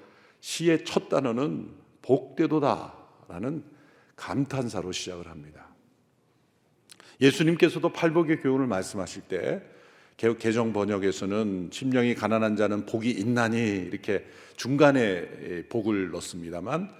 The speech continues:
우리말 번역에서는 "복되도다" 이 번역이 더 원어에 가까운 번역이죠. "복되도다."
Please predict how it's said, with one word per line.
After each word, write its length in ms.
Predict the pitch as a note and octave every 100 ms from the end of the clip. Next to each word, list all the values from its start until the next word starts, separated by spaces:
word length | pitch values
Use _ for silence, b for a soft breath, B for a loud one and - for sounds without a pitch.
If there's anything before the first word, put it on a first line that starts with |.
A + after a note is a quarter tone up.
| B B B B
우리말 400 | A#2+ C#3 D#3 C#3+
번역에서는 720 | A#2+ A#2 G#2+ G2+ G2+ A2 A#2
"복되도다" 880 | - B2+ - D3+ B2+ A2+ G2+ D#2+ - C#3
이 80 |
번역이 460 | A#2+ A2 G2+ G2+ A#2
더 280 | G2+ F#2+ - B B -
원어에 360 | G#2 B2 A#2+
가까운 460 | G2+ F2+ - F2+ F#2
번역이죠. 640 | F#2+ F#2+ F#2 D#2+ - - - _ b b b b -
"복되도다." 800 | B2+ - D#3+ D3 A2 E2+ -